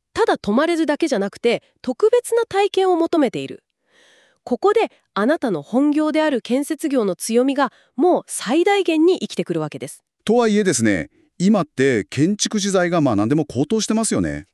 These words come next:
Speaker 1: いくら自社施工だとしても、本当にコストメリットって出せるものなんでしょうか？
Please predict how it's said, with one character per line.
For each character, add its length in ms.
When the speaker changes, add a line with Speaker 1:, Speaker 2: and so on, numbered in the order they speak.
Speaker 1:
い 100
く 200
ら 100
自 180
社 160
施 160
工 240
だ 100
と 120
し 80
て 100
も、 160
本 220
当 120
に 100
コ 160
ス 80
ト 80
メ 120
リ 80
ッ 20
ト 100
っ 40
て 120
出 140
せ 140
る 80
も 120
の 120
な 100
ん 40
で 80
し 100
ょ 40
う 40
か？ 180